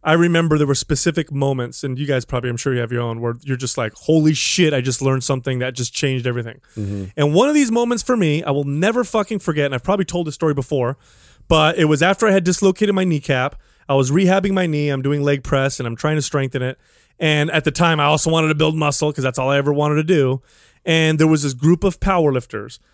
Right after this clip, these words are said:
Speaker 1: And at the time, they looked like fucking giants, but they were probably in their early twenties.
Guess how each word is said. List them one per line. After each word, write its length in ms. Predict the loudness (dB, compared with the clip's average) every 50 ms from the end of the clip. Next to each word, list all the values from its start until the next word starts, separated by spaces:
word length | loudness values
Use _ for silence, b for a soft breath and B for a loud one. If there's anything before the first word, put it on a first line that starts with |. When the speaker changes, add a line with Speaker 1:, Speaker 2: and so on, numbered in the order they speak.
| _ _ _
Speaker 1:
And 280 | -2 0 0 2 2 2
at 80 | 0 0
the 60 | -2
time, 320 | 0 0 2 2 2 2
they 80 | 2 2
looked 200 | 2 0 0 0
like 200 | -2 -2 -2 -6
fucking 360 | -6 -4 -4 -2 -2 -2 -4 -2
giants, 340 | 0 0 0 0 -2 -2 -2
but 120 | -2 0
they 80 | 0 0
were 80 | 0
probably 460 | 0 0 0 0 0 0 0 -2 -2 -2
in 80 | -2 -4
their 80 | -4
early 220 | -4 -4 -4 -4 -6
twenties. 460 | -6 -6 -6 -6 -6 -8 -10 -14